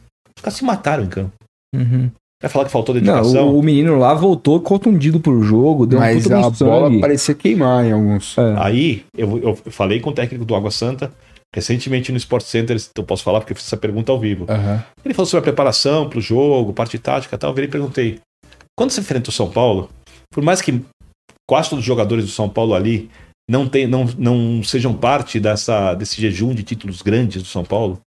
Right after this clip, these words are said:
Speaker 1: títulos grandes. Título grande é no mínimo Sul-Americana. No mínimo Sul-Americana, tá? Estadual não é
Speaker 2: Uhum.
Speaker 1: grande.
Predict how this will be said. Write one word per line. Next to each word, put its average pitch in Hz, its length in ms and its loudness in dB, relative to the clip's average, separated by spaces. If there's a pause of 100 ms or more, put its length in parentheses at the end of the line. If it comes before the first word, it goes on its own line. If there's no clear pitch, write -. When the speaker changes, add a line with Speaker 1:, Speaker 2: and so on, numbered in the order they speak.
(400)
Speaker 1:
títulos 117 320 -4
grandes. 104 400 0
Título - 240 -6
grande 175 200 0
é 165 40 -2
no 160 100 -2
mínimo 240 360 -2
Sul-Americana. 147 720 -4 (640)
No 175 100 2
mínimo 196 240 2
Sul-Americana, 143 680 -2
tá? 131 280 -2
Estadual 135 340 2
não 139 60 2
é 131 40 2
Speaker 2:
Uhum. - 60 2
Speaker 1:
grande. - 240 -4